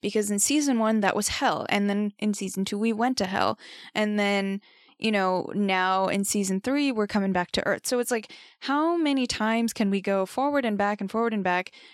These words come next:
And at what point will it just get too much like circling the drain? You know what I mean? I think if Love Advice wants to continue for multiple more seasons,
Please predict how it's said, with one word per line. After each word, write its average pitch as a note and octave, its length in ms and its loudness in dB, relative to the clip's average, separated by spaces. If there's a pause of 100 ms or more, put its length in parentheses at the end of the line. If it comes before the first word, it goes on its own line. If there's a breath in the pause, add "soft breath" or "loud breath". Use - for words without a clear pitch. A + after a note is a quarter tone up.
And G#3 360 0 (400)
at A3 160 0
what C4+ 300 -2
point C4+ 300 0
will G#3+ 180 -2
it G#3+ 180 -2
just - 240 -2
get G3+ 260 -2
too G#3+ 800 0
much F#3+ 320 -2
like F#3+ 160 -2
circling F#3 440 -2
the F#3 60 -2
drain? - 380 -4
You G3 140 -2
know G3 140 2
what G3 100 0
I F#3+ 80 0
mean? F#3 300 0 (680 soft breath)
I A3+ 80 2
think B3 260 0
if C4+ 200 0
Love G3+ 220 2
Advice F#3+ 380 2
wants F#3+ 280 0
to G3+ 80 -2
continue G3 420 0
for F#3 140 -4
multiple A3+ 420 -2
more C#4 200 2
seasons, D4+ 640 0